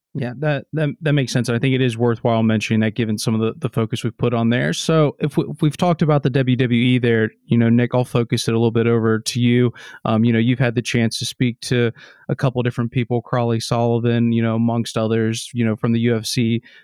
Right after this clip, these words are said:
space. You know, maybe give a little bit of a breakdown sort of where the U F C currently is. You know, it's similar to W W E where it's, you know, lived off pay-per-view, but it's also got its U F C Fight Pass from a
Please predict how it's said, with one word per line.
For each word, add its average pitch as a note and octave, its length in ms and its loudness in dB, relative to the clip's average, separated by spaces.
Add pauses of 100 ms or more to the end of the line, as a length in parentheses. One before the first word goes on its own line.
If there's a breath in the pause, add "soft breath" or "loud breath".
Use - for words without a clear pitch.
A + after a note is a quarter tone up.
(100)
space. A#2 500 -2
You C3+ 60 2
know, A#2+ 140 0
maybe F3 320 2
give D#3+ 100 2
a D#3+ 40 4
little D#3+ 120 4
bit D3 140 0
of C3+ 40 -8
a C#3 60 2
breakdown C3 460 2
sort C3 200 2
of A#2 60 0
where B2 240 2
the C3 200 -2
U C#3+ 180 4
F A#2+ 80 -4
C C3+ 260 2
currently A#2 460 2
is. A2+ 160 0
You A#2 80 0
know, A2+ 120 2
it's B2 240 -2
similar A#2+ 460 0
to A#2+ 100 -6
W A2+ 280 -2
W G#2+ 240 0
E A2+ 160 0
where A2 240 0
it's, - 180 -8 (340 loud breath)
you A#2+ 80 2
know, A2 100 2
lived A#2 320 -2
off A2+ 240 0
pay-per-view, A2+ 640 0
but G#2+ 140 -2
it's A2 140 -2
also A2+ 280 -2
got A2 220 -2
its - 240 -6
U A#2+ 120 2
F A2+ 80 -2
C A#2+ 160 -4
Fight A2+ 360 -4
Pass A2+ 320 -2
from A2+ 360 -2
a A2 300 -2